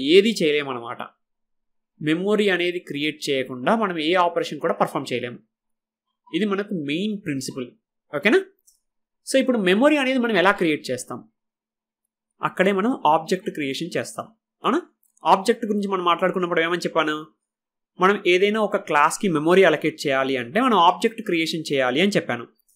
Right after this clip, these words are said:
ఎప్పుడైతే నువ్వు ఒక క్లాస్‌కి ఆబ్జెక్ట్ అనేది క్రియేట్ చేస్తావో అప్పుడు క్లాస్‌లో ఉన్న మెంబర్స్ అన్నిటికీ కూడా మెమరీ అనేది అలొకేట్ అవుతుంది, రైట్? అంటే క్లాస్‌లో ఉన్న వేరియబుల్స్‌కి కానీ,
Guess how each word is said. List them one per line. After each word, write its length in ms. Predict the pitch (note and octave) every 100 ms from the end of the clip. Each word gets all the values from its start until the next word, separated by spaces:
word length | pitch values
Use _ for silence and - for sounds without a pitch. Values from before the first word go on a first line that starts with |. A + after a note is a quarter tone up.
| _ _ -
ఎప్పుడైతే 420 | D#3+ G#3 A#3 B3
నువ్వు 180 | C4 A#3+
ఒక 100 | G#3
క్లాస్‌కి 480 | - D#3 D#3 F#3 G#3+
ఆబ్జెక్ట్ 420 | D#3 - - F#3+
అనేది 200 | F3+ E3+ D#3+
క్రియేట్ 280 | C#3+ D3
చేస్తావో 520 | - B2+ - A#2+ A#2+ A3 - -
అప్పుడు 260 | D3+ A3 A3
క్లాస్‌లో 500 | F3 E3 G#3 - A#3+
ఉన్న 180 | A3+ G#3
మెంబర్స్ 420 | E3+ D3+ F#3 F#3
అన్నిటికీ 380 | D#3 D#3+ D#3+ D3+
కూడా 200 | D3 F3
మెమరీ 400 | G#3+ D#3 F#3 A3 G3
అనేది 200 | E3 F#3+
అలొకేట్ 300 | C#3 D3 C3
అవుతుంది, 320 | A2+ A#2 A2+ - _ _ _ _ _ -
రైట్? 200 | A#3 - _ _ _ -
అంటే 160 | F3 B3
క్లాస్‌లో 420 | F3 E3 E3 F#3+
ఉన్న 140 | F#3 E3+
వేరియబుల్స్‌కి 600 | C#3 D3 D3+ D3 - C#3+
కానీ, 320 | C3+ B2+ C#3+